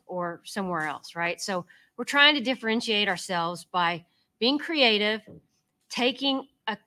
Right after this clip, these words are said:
combination of our tools, right? I think we used the C N C, obviously, we used the U V laser for engrave. I used the Odin to cut the leather.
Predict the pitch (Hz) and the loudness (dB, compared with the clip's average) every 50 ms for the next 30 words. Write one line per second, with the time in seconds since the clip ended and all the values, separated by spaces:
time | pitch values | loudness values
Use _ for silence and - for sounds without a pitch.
0 | _ - - - - 233 254 277 294 302 277 269 262 262 - 269 247 214 202 190 | _ -16 -10 -4 0 2 2 2 2 4 4 2 2 2 -2 -4 -2 -2 0 0
1 | 190 185 180 - 254 262 233 190 175 190 214 214 - - - 185 196 196 196 208 | -2 -2 -2 -4 -4 -2 -2 -2 -2 -4 -4 -6 -10 -12 -8 -2 0 2 2 4
2 | 220 233 226 - 208 208 - 208 - - 226 220 214 214 214 214 214 196 190 - | 2 0 -2 -4 -10 -10 -10 -10 -8 -6 -4 -2 -2 0 0 -2 -2 -4 -8 -12
3 | - _ _ _ _ _ _ _ _ _ _ _ _ - 208 202 190 185 185 - | -16 _ _ _ _ _ _ _ _ _ _ _ _ -10 -8 -6 -6 -6 -8 -10
4 | - - - - 247 254 262 254 254 - 247 254 240 240 - 190 190 190 190 202 | -14 -14 -10 -4 -2 0 0 0 -2 -4 -4 -2 -2 2 2 2 2 2 0 -6
5 | 196 - 208 208 196 180 202 190 185 196 196 175 185 190 185 180 208 220 233 202 | -8 -6 -6 -6 -6 -6 -6 -6 -6 -6 -6 -6 -8 -8 -6 -4 -2 -2 -2 0
6 | 247 254 240 233 220 202 196 - 226 220 220 214 - - 208 202 196 196 196 180 | 0 0 4 4 4 4 4 2 -2 -4 -6 -6 -10 -8 -4 -2 -2 -2 -2 -2
7 | 196 196 185 185 185 185 190 - - 185 190 196 196 196 196 175 - - - - | 0 0 0 0 0 -2 -4 -4 -4 -4 -2 -2 -4 -4 -6 -6 -10 -10 -8 -4
8 | - 185 226 247 226 208 190 202 214 202 - _ - - - - _ _ _ - | -2 0 0 2 2 2 0 0 -2 -6 -10 _ -12 -12 -12 -14 _ _ _ -16
9 | 220 - - 240 233 233 - 220 196 190 180 175 175 180 185 190 175 | -14 -6 -2 -2 -2 -2 -2 -4 0 2 2 2 2 0 -4 -4 -8